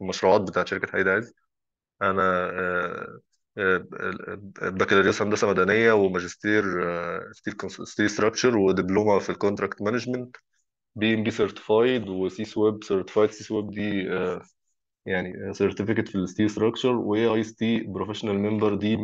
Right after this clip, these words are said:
آه، من-، منظمة أمريكية لصناعة الصلب.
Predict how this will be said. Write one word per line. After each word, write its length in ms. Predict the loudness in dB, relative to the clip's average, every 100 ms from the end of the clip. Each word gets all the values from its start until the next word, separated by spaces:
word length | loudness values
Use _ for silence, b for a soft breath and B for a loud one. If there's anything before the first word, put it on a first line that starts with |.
| -4
آه، 360 | -6 -6 -8 -12 B _ _ _ 0
من-، 480 | 2 4 2 2 2
منظمة 460 | 2 2 4 4
أمريكية 540 | 2 2 2 4 4 2
لصناعة 800 | -2 -6 -8 -12 -10 -2 -2
الصلب. 380 | -2 -6 -10 -10